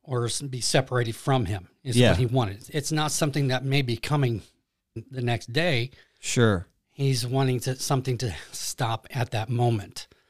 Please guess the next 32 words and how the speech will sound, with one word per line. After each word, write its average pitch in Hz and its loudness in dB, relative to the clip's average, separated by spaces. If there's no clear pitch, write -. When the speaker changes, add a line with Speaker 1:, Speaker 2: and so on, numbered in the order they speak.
Speaker 1:
to 143 2
depart 123 0
from 123 2
him, 95 -4
Speaker 2:
Uh, 151 4
Speaker 1:
to 139 -2
move 113 2
away 123 2
from 113 -8
him. - -18
Speaker 2:
So - 6
what 147 6
is 170 4
it 165 0
that 135 4
he's 135 4
wanting 123 0
to - -4
move 123 2
away 107 2
from? 95 -2
What 131 2
is 147 0
it 151 -2
that 120 0
he's 117 0
wanting 117 0
to 110 -4
depart 110 0
Speaker 1:
<clears throat> - -6
Speaker 2:
from 113 4
him? 95 0